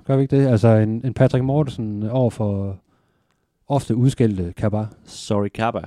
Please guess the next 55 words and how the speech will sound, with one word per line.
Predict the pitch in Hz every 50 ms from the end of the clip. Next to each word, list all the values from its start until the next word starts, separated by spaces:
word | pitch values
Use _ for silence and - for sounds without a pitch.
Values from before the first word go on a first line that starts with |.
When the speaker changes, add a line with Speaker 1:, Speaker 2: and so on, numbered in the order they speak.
| - -
Speaker 2:
Ja. | - 110 110 117 113 104 - _ _ _ _ _ _ _ -
Jo, | 120 123 123 - _ _ _ _
det, | 165 160 156 151 139 127
øh, | 117 110 104 101 101 98 98 95 92 - _
det | - 127
gør | 143 147
vi | 165
nok. | 156 143 151 - - - _ _ _ _ _ - - _ _ _ _
I | - 120 117
virkeligheden, | 113 139 160 156 165 147 123 110 -
så | - - 139
var | 131 131 120
Patrick | 104 - 127 - 131 117
Mortensen | 117 127 135 - - 123
jo | 117
nok | 127 127
en | 127
mand, | 123 131 131 107 - _
de | - 113 110 107 107 107 104 _ -
egentlig | 135 135 120 104
godt | 127 123
kunne | - 117 104
bruge | 117 113 113 113 113 104
i, | 95 92 92 90
i | - 92
Herning. | 101 107 110 120 113 107
De | 107
har | 123
haft | 127 127 -
lidt | 139 -
svært | - 147 123 107
ved | 110
at | 107 98 90 92 -
få | - 110
afløst, | 110 117 120 113 104 - 104
øh, | 95 95 95 92 95 101 107
Onuachu. | 104 101 98 104 117 - - 71 - - _ _ _ _ _ _ _ _ _ _ _ _ _ _ _ _ _ - -
Øhm, | 101 95 92 90 90 87 90 90 90 92 _ _
de, | - 101 98 92 92 90 87 90 92 -
de | - 101
har | 98
egentlig | 127 135 120
ikke, | 117 110 - 101
øh, | 95 92 87 87 90
skortet | - - - 113 117 120 110
på | 101 110 104
at | 92
bruge | 92 98 92
penge | - 113 131 131
på | 131
at | 104 92
forsøge | 95 - 127 117 101
det, | - 90
men, | 90 95 95 95
øh, | 95 92 92